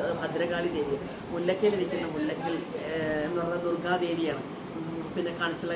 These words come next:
എൻ്റെ കണിച്ചുള്ളകരയും വെച്ച്, എൻ്റെ അറവാട്ടം വെച്ച്, ഞങ്ങളുടെ ക്ഷേത്ര-, ഞങ്ങളുടെ നാടിൻ്റെ പരിസരത്തുള്ള എല്ലാ, ഞാൻ പോയിട്ടുള്ള എൻ്റെ ഓ-, മനസ്സിൽ തങ്ങിയിരിക്കുന്ന ആ ദൈവങ്ങൾ,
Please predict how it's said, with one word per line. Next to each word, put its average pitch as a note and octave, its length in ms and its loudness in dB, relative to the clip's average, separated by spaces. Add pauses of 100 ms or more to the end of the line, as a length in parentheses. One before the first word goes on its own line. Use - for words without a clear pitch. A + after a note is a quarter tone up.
(120)
എൻ്റെ E3 220 -2
കണിച്ചുള്ളകരയും E3 520 -2
വെച്ച്, E3 180 -4 (120)
എൻ്റെ E3+ 200 -4
അറവാട്ടം E3 420 0
വെച്ച്, E3 200 -4
ഞങ്ങളുടെ A#3+ 240 2 (220)
ക്ഷേത്ര-, G3+ 480 2
ഞങ്ങളുടെ G#3 260 2
നാടിൻ്റെ G3+ 360 6
പരിസരത്തുള്ള G#3 440 2 (400)
എല്ലാ, F#3+ 160 8 (100)
ഞാൻ G#3 120 6 (100)
പോയിട്ടുള്ള G#3 420 8 (100)
എൻ്റെ G#3 140 4 (100)
ഓ-, F#3+ 200 6
മനസ്സിൽ F#3+ 380 2
തങ്ങിയിരിക്കുന്ന F#3 480 2
ആ - 20 4 (140)
ദൈവങ്ങൾ, F3+ 360 6